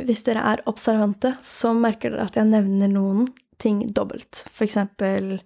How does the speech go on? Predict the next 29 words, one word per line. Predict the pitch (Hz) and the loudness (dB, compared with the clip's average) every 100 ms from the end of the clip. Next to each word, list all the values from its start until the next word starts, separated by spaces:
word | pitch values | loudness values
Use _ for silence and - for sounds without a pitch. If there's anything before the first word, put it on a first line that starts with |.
| _ | _
fotograf. | - 208 208 - - - _ _ - - - - - - - - _ | -2 0 2 0 -4 -18 _ _ -20 -20 -20 -20 -20 -20 -20 -20 _
Og | 247 233 | 0 2
her | 254 254 | 4 4
er | 247 208 | 4 4
jo | 226 | 4
litt | 262 247 | 2 0
sånn, | - 214 214 - - - - _ - | 0 0 -2 -8 -20 -20 -20 _ -4
hvordan | 226 226 214 214 | 2 4 4 2
du | |
skriver | 233 220 208 | 4 4 2
et | 202 | 2
budsjett | 226 - 269 - | 0 0 -4 0
er | 214 226 | 2 2
litt | 240 | -2
opp | - - | -8 -4
til | 220 | 2
deg. | 254 262 - | 2 2 0
Du | 233 | 0
kan | 233 233 | 2 2
velge | 240 220 214 220 | 4 2 0 -2
å | |
skrive | 226 240 220 214 | 2 2 4 0
opp | 208 - | -2 -2
en | 202 | -2
fotograf | 202 202 202 196 - - | 0 2 2 0 -2 -2
under | 208 196 196 190 | 2 2 2 0
for | 190 - - | -2 -8 -6
eksempel | 196 196 - | -2 -2 0
innleide | 202 190 190 185 185 190 | -2 0 0 -2 0 -2